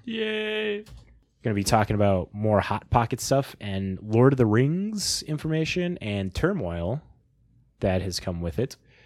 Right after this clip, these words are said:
Speaker 2: From there, we're gonna do the Contra Currency, <laughs> which neither of us have read this article. <laughs>
Speaker 1: Um, I think I actu-, I actually looked over it on Friday.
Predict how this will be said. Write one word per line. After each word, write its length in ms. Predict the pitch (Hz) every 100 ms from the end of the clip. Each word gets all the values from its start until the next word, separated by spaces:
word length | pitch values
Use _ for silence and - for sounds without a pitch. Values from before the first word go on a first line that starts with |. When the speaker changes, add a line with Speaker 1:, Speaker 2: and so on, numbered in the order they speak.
| _ _ -
Speaker 2:
From 200 | 92 92
there, 200 | 104 175
we're 120 | 127
gonna 180 | 98 95
do 100 | 95
the 80 | -
Contra 300 | 101 95 92
Currency, 480 | - 92 95 123 127
<laughs> 100 | -
which 340 | 107 - - _ _ _ _ _ -
neither 220 | 143 151
of 80 | 135
us 120 | 127
have 120 | 101
read 160 | 110 110
this 140 | 95
article. 420 | 117 123 - 98 -
<laughs> 60 | - - _ - _ -
Speaker 1:
Um, 680 | 131 127 131 127 127 123 - _ _ _ _ _ _ 143
I 80 |
think 260 | 123 165 170
I 120 | 147
actu-, 160 | 143 -
I 120 | 127
actually 280 | 135 - 135
looked 220 | 120 -
over 240 | 120 113 110
it 100 | 110
on 140 | 107
Friday. 680 | - - 117 101 - -